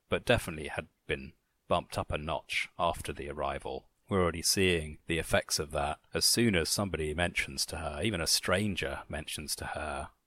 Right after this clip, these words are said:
the slightest suggestion that she might obey them as well. She's already feeling her loins energizing her,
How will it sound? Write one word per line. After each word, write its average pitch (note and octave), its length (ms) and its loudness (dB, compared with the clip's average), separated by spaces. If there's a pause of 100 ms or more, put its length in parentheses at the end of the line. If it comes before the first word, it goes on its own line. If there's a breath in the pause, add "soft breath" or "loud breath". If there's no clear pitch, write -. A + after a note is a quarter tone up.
(120)
the - 80 0
slightest - 500 2
suggestion E2 640 -2
that - 140 -6
she - 160 -2
might D#2+ 260 -2 (260 loud breath)
obey E2 380 0
them E2 260 0
as C2 160 -4
well. D#2 460 2 (160 soft breath)
She's - 240 -4
already G2 300 6
feeling D#2+ 560 0
her D2 240 0
loins D2 580 -2
energizing C#2+ 760 2
her, - 320 -2